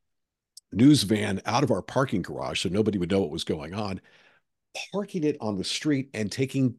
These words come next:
taxi cabs out to the scene of a breaking news story. You know, you ought to see the, the look on the cabbie's face when I say, you know, "Take me to, to Richmond, the scene of this triple homicide. You can stay in the car. I'm gonna go out and report on this thing." But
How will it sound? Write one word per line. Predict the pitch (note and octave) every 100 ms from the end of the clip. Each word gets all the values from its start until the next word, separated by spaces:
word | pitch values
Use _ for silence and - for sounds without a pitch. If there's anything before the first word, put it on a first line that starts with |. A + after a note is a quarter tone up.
| -
taxi | - F#3+ A#3 - F#2
cabs | - E2+ C#2+ - F2+ - -
out | A2
to | - F#2+
the | G2
scene | - A#2+ G#2+
of | F2+
a | F2
breaking | G2+ E2+ F#2+
news | G2 E3+ E3+
story. | - D#2+ A1 - - _ _ _ _
You | -
know, | D#2 C#2+
you | F#2 G2+
ought | G2+
to | F2+
see | -
the, | F#2 F2 F#2
the | D#2+
look | F2 E2 G#2+ G2
on |
the | E2
cabbie's | - A2 G#2 G2 -
face | A#2 G#2 -
when | E2+
I |
say, | F#2+
you | F2
know, | E2
"Take | - A2+
me | G2
to, | E2+ D2+ - - - _
to | -
Richmond, | F2+ - - G2 D#2
the |
scene | - A2+
of | F#2+
this | -
triple | - G#2 F#2
homicide. | G#2+ G#2+ G2 F2
You | C#3
can | C3+
stay | - C3+ A#2
in |
the | F#2+
car. | - A2+ -
I'm | E2
gonna | E2+
go | F#2
out | F#2
and | D#4+
report | - - B2
on | F2+ D2
this | C#2+ -
thing." | F2 - - - - - -
But | B2+